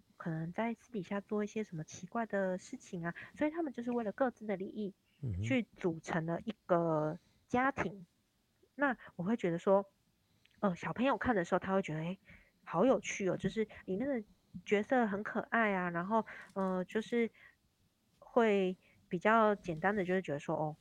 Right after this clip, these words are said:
Speaker 1: 好，那就是讲大家去完成这个扮家家酒的一个任务。”可是如果是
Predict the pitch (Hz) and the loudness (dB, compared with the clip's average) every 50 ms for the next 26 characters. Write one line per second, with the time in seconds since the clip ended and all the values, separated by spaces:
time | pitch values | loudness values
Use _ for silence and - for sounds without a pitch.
0 | _ _ - - - 151 143 143 165 180 185 190 180 214 208 190 - - - 151 | _ _ -12 -6 -4 -4 -2 0 -2 0 0 0 0 0 0 0 0 -4 -6 -6
1 | 135 - - - - _ _ - 208 185 175 - 175 160 160 165 165 _ - - | -6 -6 -18 -20 -20 _ _ 2 4 4 4 2 -2 -2 -2 -2 -4 _ -12 -20
2 | - _ _ _ _ _ _ _ _ _ _ _ _ _ _ _ - - - - | -20 _ _ _ _ _ _ _ _ _ _ _ _ _ _ _ -8 -4 0 4
3 | 220 202 196 190 180 175 165 170 156 170 208 - - 208 180 175 180 196 190 185 | 4 4 6 4 2 2 2 0 0 0 -2 -2 -2 -2 -2 -2 0 0 0 2
4 | - 180 165 165 160 170 _ _ _ _ - - 214 202 190 180 185 170 175 - | 4 2 4 4 2 0 _ _ _ _ 6 6 6 6 6 2 0 0 2 2
5 | 185 180 180 - - 180 151 135 - - 147 - 160 160 - 165 156 170 175 _ | 0 -2 -2 -2 -2 -2 -2 -2 -4 -8 -6 -6 -6 -4 -2 0 0 -2 -2 _
6 | _ _ _ _ _ _ _ - - 240 214 185 185 208 208 175 - - - - | _ _ _ _ _ _ _ 2 4 4 4 4 2 2 2 2 0 -4 -16 -8
7 | - 190 185 240 269 269 254 226 208 214 202 175 165 - - 208 | -6 -4 -2 0 0 0 0 0 0 2 2 2 0 -2 -8 -10